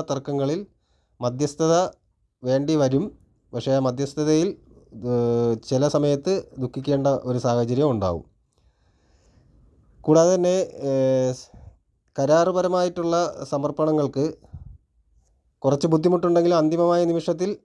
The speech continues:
അനുമതി ലഭിക്കുവാൻ സാധ്യതയുണ്ട്. ഭൂമിപരമായ ക്രയവിക്രയങ്ങൾ നടത്തുമ്പോൾ അതിൽ ധനപരമായിട്ടുള്ള നേട്ടങ്ങൾ കുറഞ്ഞിരിക്കും എന്നുള്ളത് കൂടി മനസ്സിലാക്കുക. ഈ രീതിയിലാണ്,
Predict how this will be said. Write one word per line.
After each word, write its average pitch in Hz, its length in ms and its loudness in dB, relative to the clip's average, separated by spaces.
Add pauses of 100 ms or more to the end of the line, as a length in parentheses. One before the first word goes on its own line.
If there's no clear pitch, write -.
അനുമതി 143 500 -2
ലഭിക്കുവാൻ 135 600 0
സാധ്യതയുണ്ട്. 123 640 -2 (1500)
ഭൂമിപരമായ 175 880 2
ക്രയവിക്രയങ്ങൾ 156 720 0
നടത്തുമ്പോൾ 139 640 -4 (720)
അതിൽ 131 240 0 (720)
ധനപരമായിട്ടുള്ള 143 1040 0
നേട്ടങ്ങൾ 131 540 -2
കുറഞ്ഞിരിക്കും 135 880 -2 (100)
എന്നുള്ളത് 117 360 0
കൂടി 117 300 -2 (220)
മനസ്സിലാക്കുക. 104 600 -2 (520)
ഈ 165 340 2
രീതിയിലാണ്, 143 680 2